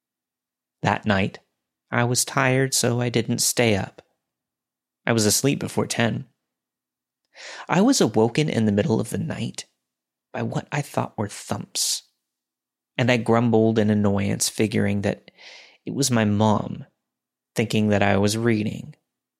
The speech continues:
So I ignored it and tried to go back to sleep. When I'm jolted awake by sudden screams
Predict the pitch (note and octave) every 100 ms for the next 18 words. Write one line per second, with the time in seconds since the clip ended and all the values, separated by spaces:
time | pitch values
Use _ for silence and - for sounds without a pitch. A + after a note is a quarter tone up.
0 | _ - D3 D3+ C3+ C#3 C#3 A#2+ B2 A#2+
1 | A#2+ A2+ G#2+ G#2+ G#2 G2+ - A2+ - D3
2 | - - - _ _ _ _ _ _ _
3 | _ _ _ _ _ - G2+ F#2+ - G#2+
4 | C3 - F3 E3 E3 - - - _ _
5 | _ _ _ - - - B2 D3 C3+ -
6 | D3+ D3 - - - -